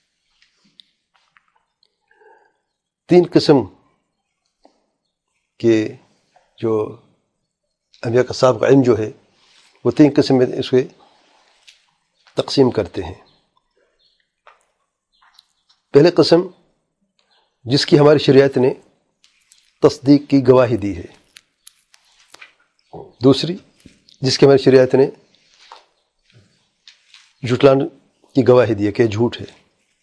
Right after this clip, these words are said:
اور اس کا، ان دونوں چیزوں کا حکم واضح ہے، یعنی پہلے کو ہم نے قبول کرنا اور دوسرے کو قبول نہیں کرنا ہے، اور تیسری جس کی ہماری شریعت نے نہ تصدیق کی ہے نہ ہی تکذیب کی ہے، اس میں توقف واجب ہوتا ہے کہ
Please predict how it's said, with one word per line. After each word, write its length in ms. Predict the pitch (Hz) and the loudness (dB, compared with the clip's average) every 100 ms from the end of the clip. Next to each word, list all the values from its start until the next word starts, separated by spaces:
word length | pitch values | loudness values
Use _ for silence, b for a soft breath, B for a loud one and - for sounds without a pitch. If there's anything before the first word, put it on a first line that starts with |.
| _ _ _ _ - - | _ _ _ _ -20 0
اور 60 | 165 | 0
اس 160 | 160 | 2
کا، 80 | - 165 - _ - | 0 -2 -6 _ 0
ان 220 | 139 123 | 2 4
دونوں 200 | 143 160 | 4 2
چیزوں 220 | 139 135 | 0 2
کا 120 | 127 | 2
حکم 200 | 139 131 | 2 2
واضح 180 | 117 113 | 2 0
ہے، 180 | 92 95 _ b b b b b _ _ _ _ _ _ - | -6 -10 _ b b b b b _ _ _ _ _ _ 0
یعنی 140 | 120 | 0
پہلے 240 | 120 147 147 | 4 2 4
کو 100 | 147 | 2
ہم 60 | |
نے 60 | 151 | 2
قبول 300 | 135 135 131 | 2 2 4
کرنا 140 | 151 | 2
اور 80 | 135 | 2
دوسرے 240 | 131 147 | 0 0
کو 140 | 147 165 | 0 0
قبول 280 | 139 131 131 | 2 4 4
نہیں 140 | 123 | 0
کرنا 340 | 123 104 95 | 0 -4 -6
ہے، 80 | 87 - _ _ _ _ _ - | -8 -18 _ _ _ _ _ -2
اور 80 | 135 | 0
تیسری 440 | - 165 - 185 214 b b b _ | 2 0 0 -6 -6 b b b _
جس 160 | 135 139 | -8 -2
کی 180 | 180 143 | 0 2
ہماری 220 | 135 135 | 2 2
شریعت 340 | 135 131 131 | 2 2 4
نے 100 | 139 143 165 _ - | 2 2 -2 _ 0
نہ 80 | 151 | 2
تصدیق 400 | 151 - 156 170 196 | 2 0 0 0 2
کی 120 | 156 | 4
ہے 40 | |
نہ 100 | 147 | 4
ہی 120 | 143 | 2
تکذیب 420 | 143 131 113 117 - | 0 -2 -2 -2 -4
کی 180 | 98 85 | -12 -14
ہے، 60 | - _ _ _ _ - | -18 _ _ _ _ -2
اس 160 | 165 190 | 0 2
میں 80 | |
توقف 480 | - 123 - 135 - | 2 0 0 -2 0
واجب 240 | 107 113 113 | -2 -2 -2
ہوتا 300 | 117 139 131 | -2 0 -2
ہے 80 | - _ _ _ _ _ _ - | -6 _ _ _ _ _ _ -2
کہ 240 | 127 120 | 2 2